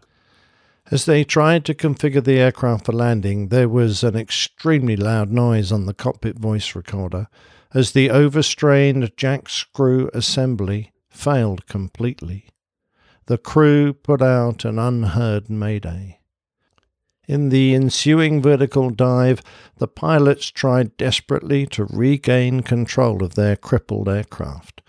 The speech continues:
by inverting it. "Push, push, push blue side up. Okay, right rudder, right rudder.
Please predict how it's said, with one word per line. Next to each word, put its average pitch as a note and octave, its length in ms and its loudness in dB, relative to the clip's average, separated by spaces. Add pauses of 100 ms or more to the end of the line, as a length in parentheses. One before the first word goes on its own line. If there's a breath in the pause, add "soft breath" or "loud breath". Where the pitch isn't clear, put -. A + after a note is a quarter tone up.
(400 soft breath)
by B2 160 4
inverting B2 840 2
it. - 300 -16 (640)
"Push, - 680 -4
push, - 480 -4 (300 loud breath)
push - 280 -4 (120)
blue F3 260 4
side E3+ 640 -2
up. F#3+ 400 -4 (440 soft breath)
Okay, E3+ 600 0
right D#3 420 -2
rudder, D3+ 360 0 (260 loud breath)
right G3 340 0
rudder. F3+ 400 0